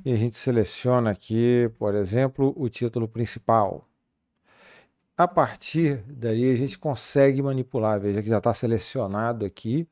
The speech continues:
né, o, o, o Olá Mundo, e inclusive alterar o conteúdo, né? A gente pode colocar conteúdo novo na página, em tempo de execução, depois que já tá no browser funcionando.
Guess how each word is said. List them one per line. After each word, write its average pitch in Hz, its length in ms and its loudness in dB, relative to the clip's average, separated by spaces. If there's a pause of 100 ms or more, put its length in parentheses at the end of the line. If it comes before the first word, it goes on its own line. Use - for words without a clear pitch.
(460)
né, 101 220 -8
o, 123 40 2
o, 104 600 -4
o - 20 -6
Olá 101 300 0
Mundo, 117 580 -4 (760)
e 202 380 0 (300)
inclusive 208 560 0
alterar 214 400 4
o 170 40 4
conteúdo, 151 720 4 (720)
né? 107 320 -4 (200)
A 117 60 -10
gente 95 180 -8
pode 98 260 -6
colocar 127 640 -2 (480)
conteúdo 120 600 -2
novo 135 360 0
na 107 140 -4
página, 90 600 -8 (500)
em 170 160 2
tempo 131 300 -2
de 131 40 4
execução, 123 560 0
depois 101 460 -4
que 156 380 -6
já 107 200 -4 (200)
tá 113 320 -4 (280)
no 135 220 -2
browser 110 480 0
funcionando. 104 800 -6